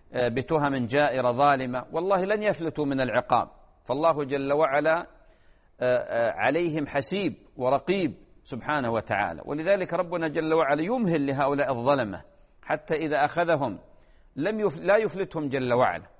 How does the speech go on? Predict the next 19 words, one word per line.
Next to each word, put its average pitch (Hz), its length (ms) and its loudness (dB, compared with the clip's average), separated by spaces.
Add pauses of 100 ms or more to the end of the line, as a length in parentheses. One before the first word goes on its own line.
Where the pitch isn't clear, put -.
(380)
لا 170 160 0
يفلتهم، 170 460 -4
فإن 160 320 -6
الله 165 540 0 (400)
عزيز 139 500 -2
ذو 131 180 -2
انتقام، 117 520 -2 (440)
عزيز 143 400 -2
ذو 117 180 -2
انتقام. 104 480 -4 (400)
وهذه 208 440 2
الأذية 156 600 0 (360)
التي 131 220 -6
يمارسها 151 600 0
هؤلاء 139 440 2 (280)
وهم 143 180 -4
يتفكهون 147 800 -2
يضحكون 135 640 0
ومبسوطين، 127 920 -2